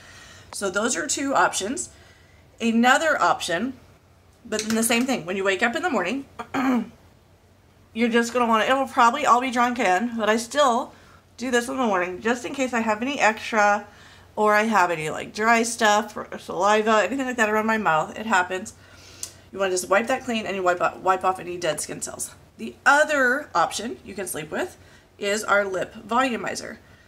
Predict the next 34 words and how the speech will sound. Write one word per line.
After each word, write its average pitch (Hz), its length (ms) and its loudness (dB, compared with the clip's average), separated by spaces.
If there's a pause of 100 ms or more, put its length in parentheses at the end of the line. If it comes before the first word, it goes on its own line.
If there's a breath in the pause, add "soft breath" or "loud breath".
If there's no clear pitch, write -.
So - 180 -6
this 226 200 -4
is 285 80 -6
an 262 60 -4
amazing 233 420 0
product, 196 340 0
especially 156 600 -4
if 202 140 -6
you're 214 120 -6
trying 202 300 -2
to 208 60 -10
keep 226 240 -10
your 202 120 -4
lips 185 340 -6 (160)
plump 208 420 -2
and 226 140 -6
healthy. 185 480 -6 (640 loud breath)
So - 160 -8
you 202 160 -6
would 185 100 -4
just 202 280 -6
do 202 100 -6
the 208 80 -4
same 214 240 -4
thing. 226 180 -4
You 220 120 0
would 185 60 -6
just 185 160 -8
apply 190 360 0
that 220 400 2 (600)
at 233 160 -2
nighttime. 208 460 0
Feels 190 320 -6
like 175 280 -2